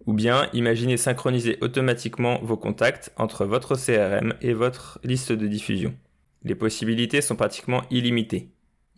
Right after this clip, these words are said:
Et ce n'est pas tout. Avec Make, vous pouvez automatiser des tâches complexes en reliant plusieurs applications.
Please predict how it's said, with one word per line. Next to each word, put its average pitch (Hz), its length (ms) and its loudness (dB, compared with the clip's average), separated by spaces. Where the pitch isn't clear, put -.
Et - 60 -4
ce - 100 0
n'est 135 140 2
pas 135 160 4
tout. - 280 -4
Avec 110 280 0
Make, 143 220 2
vous 120 100 -8
pouvez 110 440 0
automatiser 131 640 0
des 110 140 0
tâches 98 220 -2
complexes 135 480 -2
en 110 80 2
reliant 113 360 2
plusieurs 139 500 0
applications. 117 540 -2